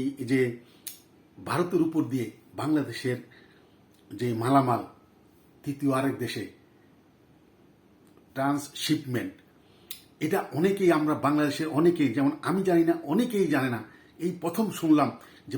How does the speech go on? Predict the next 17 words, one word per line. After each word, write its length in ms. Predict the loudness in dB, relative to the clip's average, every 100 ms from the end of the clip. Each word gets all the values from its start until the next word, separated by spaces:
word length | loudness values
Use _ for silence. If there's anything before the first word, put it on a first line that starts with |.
| -6
প্রধানমন্ত্রী 480 | -2 0 -2 -2 -4
শেখ 240 | -4 -4 -4
হাসিনা 260 | -4 -6 -4 -4
এমন 120 | -2 -4
একটি 120 | -2 -4
অবস্থা 240 | -4 -8 -6
করেছিল 340 | -4 -4 -4 -6 -10 -20 -20 -16 -8
যে 80 | -6 0
বাংলাদেশের, 560 | 2 2 0 -2 -2 -2 -6 -20 -20 -20 _ -6
ভারতের 460 | 0 0 4 4 2
উপর 160 | 2 0 2
দিয়ে 160 | 2 2 0
বাংলাদেশের 460 | 0 0 0 -4 -6 -4
পণ্য 240 | -2 0 -2 -4 -6
পৃথিবীর 360 | -4 -2 -2 -4
ছত্রিশটি 580 | -8 -6 -8 -8 -6 -4
দেশে 240 | -4 -4